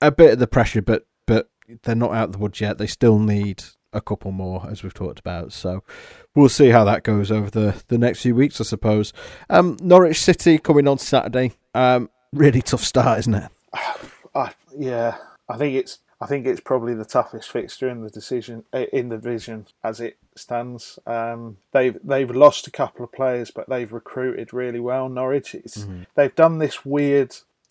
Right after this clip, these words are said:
Speaker 2: they've done this weird thing that I can't quite get my head around, which is basically write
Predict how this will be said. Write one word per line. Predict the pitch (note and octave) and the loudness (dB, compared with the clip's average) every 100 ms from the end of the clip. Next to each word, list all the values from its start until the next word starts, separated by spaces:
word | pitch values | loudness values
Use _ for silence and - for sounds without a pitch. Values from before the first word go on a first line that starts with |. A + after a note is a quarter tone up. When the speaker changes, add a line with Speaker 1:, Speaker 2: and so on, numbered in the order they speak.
| _ | _
Speaker 2:
they've | C#3+ C#3+ | -4 0
done | F#3 | 2
this | F#3 D#3+ | 2 2
weird | E3 D#3+ | 2 0
thing | D3 D3 | -2 -6
that | C3 | -6
I | B2 | -6
can't | - D3+ C#3+ | 0 0 0
quite | - D3+ D3 - | 2 4 4 2
get | A2+ A2 | -8 -10
my | |
head | A2+ A#2+ G#2+ | -8 -8 -6
around, | A2 A2 A2+ | -8 -8 -8
which | B2 - | -12 -12
is | B2+ | -6
basically | D3+ C#3+ B2+ - C3 | 0 0 0 -10 -10
write | A#2 B2 C3+ B2+ - | -8 -4 -2 -2 -4